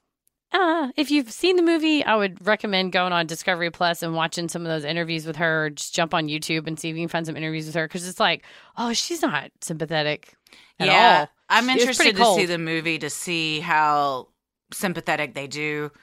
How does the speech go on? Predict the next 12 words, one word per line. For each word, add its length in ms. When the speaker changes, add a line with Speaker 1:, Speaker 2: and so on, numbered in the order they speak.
Speaker 2:
portray 400
her. 340
Speaker 1:
Mm-hmm. 280
Speaker 2:
Because 280
the 80
greatest 480
irony 460
of 80
it 80
all 240
is, 160
like, 360